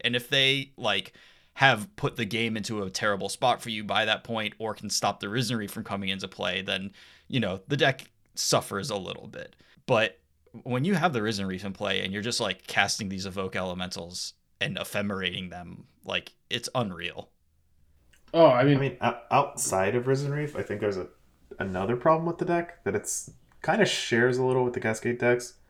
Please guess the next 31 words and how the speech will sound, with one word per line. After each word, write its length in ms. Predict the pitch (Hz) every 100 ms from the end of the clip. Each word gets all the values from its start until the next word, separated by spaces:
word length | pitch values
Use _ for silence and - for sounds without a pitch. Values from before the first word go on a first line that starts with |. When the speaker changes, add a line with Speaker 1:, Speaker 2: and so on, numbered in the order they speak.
| _ _ _
Speaker 3:
which 120 | - 110
is 200 | - -
<laughs> 0 |
it 360 | - - _ -
doesn't 240 | 139 220
really 200 | 165 143
do 180 | - 95
that 200 | 123 135
much 280 | 143 143 -
proactively 640 | - 101 - 113 139 131
before 580 | 110 104 104 107 104 - _ _ _ -
turn 120 | 104
Speaker 1:
Right, 200 | 95 -
Speaker 3:
three. 240 | 92 95 76
Speaker 1:
right, 80 | -
right. 140 | - _ _ - - - - _ _ _ -
Speaker 3:
Uh, 160 | 95 87
like, 100 | 107
you 80 | 135
got 120 | 170
your 80 | 139
Togekiss 260 | 123 139 -
Sprawl, 200 | 95 87
which 100 | 95
is 80 |
incredible 560 | 87 - 104 87 82 90
'cause 140 | 92
it 200 | 82 - -
catapults 440 | 92 90 92 -
you 60 | 87
past, 440 | 98 98 - -